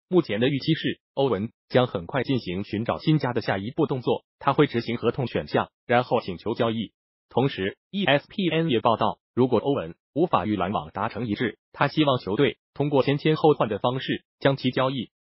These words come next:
多位消息人士透露，欧文想去的球队包括湖人、快船、尼克斯、热火、独行侠、七十六人，但这些球队都没有足够的薪资空间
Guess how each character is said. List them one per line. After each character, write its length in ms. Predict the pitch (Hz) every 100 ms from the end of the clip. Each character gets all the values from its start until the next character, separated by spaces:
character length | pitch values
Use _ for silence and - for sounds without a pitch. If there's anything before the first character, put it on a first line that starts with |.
| _ _
多 80 | 160
位 100 | 143
消 160 | - 151
息 120 | 123
人 180 | 101 101
士 140 | - 127
透 180 | 131
露， 200 | 107 104 _ _
欧 120 | 175
文 160 | 165 170
想 160 | 190
去 140 | - 202
的 100 | 135
球 160 | 101
队 200 | 92 117 - _ -
包 120 | 170
括 160 | -
湖 160 | 131 131
人、 260 | 113 78 - _
快 160 | - 175
船、 300 | - 92 104 _ -
尼 160 | 123
克 160 | - 143
斯、 280 | - 143 - _
热 180 | 165 139
火、 280 | - 80 _ _
独 160 | - 135
行 160 | 208 165
侠、 340 | 104 90 104 _ -
七 200 | - 170
十 120 | 135
六 160 | 156
人， 260 | 107 85 92 _ -
但 140 | 160
这 140 | 156 156
些 120 | 147
球 200 | - 95
队 180 | 117 - _ -
都 120 | 170
没 140 | 135 139
有 120 | 117
足 120 | 123
够 140 | 175
的 80 | 123
薪 180 | - 151
资 100 | 170
空 180 | - 131
间 220 | 139 131